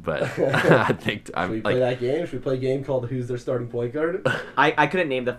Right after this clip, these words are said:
Speaker 3: I couldn't name the five
Speaker 2: I
Speaker 3: stars.
Speaker 2: think,
Speaker 1: Yeah, I
Speaker 2: I,
Speaker 1: don't think
Speaker 2: I
Speaker 1: I could
Speaker 2: think
Speaker 1: either.
Speaker 2: it's D J Augustine.
Speaker 1: It was at some
Speaker 2: But
Speaker 1: point
Speaker 2: he
Speaker 1: this year.
Speaker 2: was, he is, was on the team and then was off, and now he's back on. Like, is he there or is he not there? I have no
Speaker 1: <laughs>
Speaker 2: idea.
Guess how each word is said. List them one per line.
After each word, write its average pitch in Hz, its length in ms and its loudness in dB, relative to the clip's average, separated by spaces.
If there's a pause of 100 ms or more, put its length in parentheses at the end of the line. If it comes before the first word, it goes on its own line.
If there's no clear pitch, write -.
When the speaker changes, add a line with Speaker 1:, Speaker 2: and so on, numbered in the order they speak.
Speaker 3:
I 113 80 -2
couldn't 110 160 -8
name 95 120 -8
the 95 60 -12
five - 220 -10
Speaker 2:
I 196 140 6
Speaker 3:
stars. 196 120 -6
Speaker 2:
think, 277 280 6
Speaker 1:
Yeah, 156 180 8
I 190 60 10
Speaker 2:
I, - 20 10
Speaker 1:
don't 147 140 6
think 185 100 4
Speaker 2:
I 190 40 6
Speaker 1:
I 160 40 4
could 123 140 4
Speaker 2:
think 107 120 6
Speaker 1:
either. - 100 2
Speaker 2:
it's - 100 -4
D 165 200 -8
J 147 200 4
Augustine. 127 560 -6 (560)
Speaker 1:
It 131 80 8
was 156 280 10
at 107 180 0
some 120 120 6
Speaker 2:
But 220 120 10
Speaker 1:
point 185 120 0
Speaker 2:
he - 80 0
Speaker 1:
this 254 60 6
year. 269 60 4
Speaker 2:
was, 247 300 2 (540)
he 202 240 -2
is, 196 160 0 (240)
was 170 220 -2
on 202 240 10
the 196 80 6
team 196 320 2
and 147 80 4
then 139 80 4
was 127 120 0
off, 139 260 6
and 123 80 -2
now 131 60 4
he's 123 120 0
back 131 320 0
on. 135 180 -4
Like, 147 220 -2 (640)
is 175 120 -2
he 226 120 0
there 156 340 4
or 269 80 2
is 208 80 0
he 160 80 -4
not - 240 6
there? - 240 12
I 180 140 12
have 185 80 8
no 214 240 12
Speaker 1:
<laughs> - 100 8
Speaker 2:
idea. 139 480 2